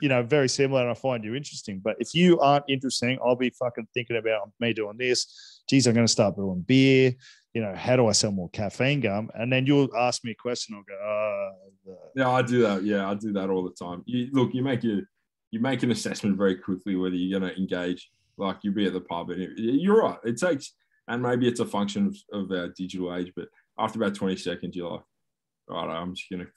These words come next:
Speaker 2: I'm just gonna start floating in my head for a bit."
Speaker 1: Um, I did a podcast with a well-known rugby coach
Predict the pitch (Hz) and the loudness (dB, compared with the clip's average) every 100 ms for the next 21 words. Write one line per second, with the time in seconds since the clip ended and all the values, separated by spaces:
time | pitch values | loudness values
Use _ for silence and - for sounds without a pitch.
0 | _ _ 101 98 - _ 104 95 - 85 | _ _ -8 -8 -10 _ -6 -6 -6 -8
1 | - - 87 85 82 82 87 82 - 85 | -8 -6 -6 -6 -10 -10 -10 -10 -12 -10
2 | 87 82 _ _ _ _ _ _ _ _ | -10 -10 _ _ _ _ _ _ _ _
3 | _ - 120 107 - 123 147 143 - 120 | _ 0 2 2 2 2 4 2 2 -2
4 | 113 117 113 107 113 104 95 110 110 104 | 0 0 2 2 0 -2 0 0 0 -2
5 | 104 101 95 101 104 104 - 95 135 - | -6 -8 -4 -4 -4 -8 -4 -2 -2 -4